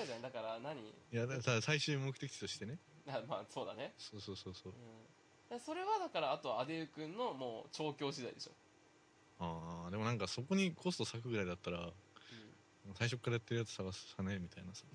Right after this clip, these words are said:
Speaker 1: <laughs> 最初からメタルギアやってるような女の方が少ねえだろ。
Speaker 2: まあな。
Speaker 1: 相当限定されるだろ。
Speaker 2: まあな。
Speaker 1: うん。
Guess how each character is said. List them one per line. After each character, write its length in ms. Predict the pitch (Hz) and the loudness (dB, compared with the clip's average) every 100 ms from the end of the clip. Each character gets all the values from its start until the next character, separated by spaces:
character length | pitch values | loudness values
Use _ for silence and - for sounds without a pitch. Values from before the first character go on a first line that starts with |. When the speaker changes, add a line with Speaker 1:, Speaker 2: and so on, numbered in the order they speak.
| - | -8
Speaker 1:
<laughs> 200 | 151 - | -8 -2
最 180 | - 165 | -2 0
初 140 | 233 | -2
か 140 | 220 214 | -2 -2
ら 60 | |
メ 100 | 202 | 0
タ 100 | 208 | -2
ル 60 | 220 | -2
ギ 80 | 190 | -2
ア 40 | |
や 40 | 131 | -4
っ 20 | |
て 80 | 151 | -4
る 80 | |
よ 80 | 131 | -4
う 300 | 143 - 147 | -4 -4 -2
な 80 | 120 | 0
女 180 | 139 185 | -2 -2
の 20 | |
方 120 | 185 | -4
が 80 | 110 | -6
少 180 | - 139 | -6 -4
ね 60 | |
え 40 | 113 | -2
だ 100 | 120 | -4
ろ。 60 | 120 - - - 104 | -4 -12 -20 -16 -4
Speaker 2:
ま 180 | 101 92 | 0 2
あ 60 | |
な。 120 | 92 - - - - - - | 0 -4 -12 -20 -20 -20 -14
Speaker 1:
相 280 | - 196 220 | 2 4 6
当 200 | 240 202 | 4 4
限 180 | 196 | 0
定 140 | 196 190 | -2 0
さ 100 | 180 | 2
れ 80 | 160 | 2
る 60 | |
だ 80 | 110 | -2
ろ。 60 | 101 - - - - | -6 -14 -20 -20 -10
Speaker 2:
ま 120 | 110 95 | -6 -4
あ 40 | |
な。 160 | 98 92 - - - | -4 -6 -10 -20 -16
Speaker 1:
う 20 | |
ん。 300 | 123 110 107 | -14 -12 -14